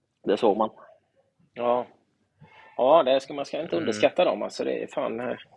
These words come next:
Speaker 2: asiatiska lag. Det är jävla små, ofta kvicka och,
Speaker 1: Ja,
Speaker 2: eh,
Speaker 1: allihop.
Speaker 2: kluriga som fan.
Speaker 1: Tung plan också. Det, man är ju inte, känner sig inte som Usain Bolt direkt, alltså.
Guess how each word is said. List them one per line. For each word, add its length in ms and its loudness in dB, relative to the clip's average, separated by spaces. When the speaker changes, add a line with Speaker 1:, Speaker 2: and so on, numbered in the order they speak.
Speaker 2:
asiatiska 480 2
lag. 180 8
Det 80 4
är 80 4
jävla 580 2
små, 380 6
ofta 280 8
kvicka 580 0
och, 280 2
Speaker 1:
Ja, 400 6
Speaker 2:
eh, 60 -8
Speaker 1:
allihop. 360 8
Speaker 2:
kluriga 200 4
som 160 -4
fan. 220 2
Speaker 1:
Tung 240 2
plan 300 4
också. 380 0
Det, 360 -2
man 240 -6
är 40 -2
ju 80 -2
inte, 440 0
känner 220 -2
sig 120 -4
inte 220 -6
som 200 -4
Usain 260 -4
Bolt 220 0
direkt, 280 -8
alltså. 220 -16